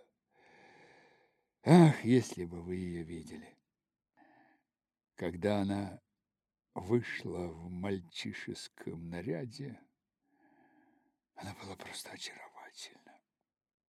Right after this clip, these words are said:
На ней была бледно-зеленая бархатная курточка с коричневыми рукавами, узкое коричневое, заплетенное лентами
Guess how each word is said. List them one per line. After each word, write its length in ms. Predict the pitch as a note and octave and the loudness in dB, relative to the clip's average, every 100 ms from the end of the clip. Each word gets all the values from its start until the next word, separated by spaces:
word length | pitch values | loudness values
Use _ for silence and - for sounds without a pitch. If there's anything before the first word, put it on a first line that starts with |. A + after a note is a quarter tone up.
| _ _ _ _ _ _ | _ _ _ _ _ _
На 180 | - A#2+ | 4 6
ней 260 | B2+ C#3 C3+ | 8 8 8
была 340 | G2+ A#2+ C3 | 6 4 4
бледно-зеленая 1600 | A2 G2 G2 A#2+ C#3 D3+ F#2 G#2 G#2+ F#2 F2 G2+ A#2 A#2+ F2+ F2+ | 2 -2 4 10 10 10 6 -2 0 0 0 2 2 -2 -4 -8
бархатная 960 | D2+ A#2 B2 - G2+ - - E2+ E2+ - _ _ | -6 -6 -6 -10 -14 -14 -12 -10 -10 -14 _ _
курточка 840 | - - - - G2 - - - - - - - - - - | -10 -10 -12 -14 -10 -12 -10 -12 -12 -18 -20 -20 -20 -20 -14
с 120 | - - | -10 2
коричневыми 1040 | A2+ A2+ A#2 G#2+ - - G2 G#2 G2+ F#2+ | 6 8 6 4 -6 -6 -6 -2 -2 -2
рукавами, 960 | F#2+ G#2 - G2+ F#2+ F#2 F2+ E2+ E2 - - - - | -4 -6 -6 -4 -2 -2 -2 -4 -8 -14 -18 -20 0
узкое 720 | A2+ D3+ D#3 - - B2+ C3 | 10 12 12 8 0 4 6
коричневое, 960 | A#2 B2 C3+ D#3 C3+ - - C3 B2+ B2 | 6 6 6 4 2 -8 -8 -6 -4 -6
заплетенное 760 | G#2 B2+ A#2+ B2+ - C3+ B2+ B2+ | -4 -2 -2 -2 0 2 4 4
лентами 600 | C3 C3+ A#2 A#2 A2 | 4 4 0 -4 -4